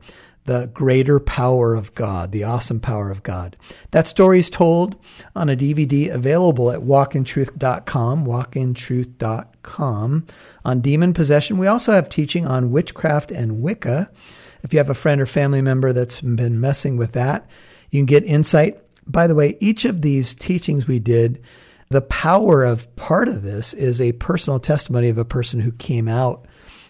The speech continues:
of demon possession, Wicca, and the New Age. We have a person who came out of, uh, witchcraft and Wicca who will tell us their story about being in a household, a household that had that going on.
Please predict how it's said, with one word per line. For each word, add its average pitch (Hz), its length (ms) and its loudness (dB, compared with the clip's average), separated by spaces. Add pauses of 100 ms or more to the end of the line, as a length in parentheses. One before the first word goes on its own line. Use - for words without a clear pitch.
(120)
of 123 200 0
demon 139 300 0
possession, 123 600 0
Wicca, 135 460 0
and 123 160 -2
the 117 60 0
New 117 180 0
Age. - 480 -4 (760)
We 139 220 -2
have 131 180 0
a 123 100 0
person 139 360 0
who 135 80 0
came 127 260 -2
out 127 160 0
of, 123 220 0 (440)
uh, 127 200 0
witchcraft 135 540 0
and 120 180 -2
Wicca 175 460 -4 (280)
who 135 180 0
will 127 160 -2
tell 127 320 -4
us 120 160 -4
their 139 220 0
story 95 440 -6
about 120 420 -6
being 123 180 -2
in 117 120 -2
a 113 140 -2
household, 120 800 -4 (500)
a 110 100 -4
household 123 600 -2
that 110 160 -4
had 110 340 -6
that 127 300 -6
going 104 360 -6
on. 90 400 -10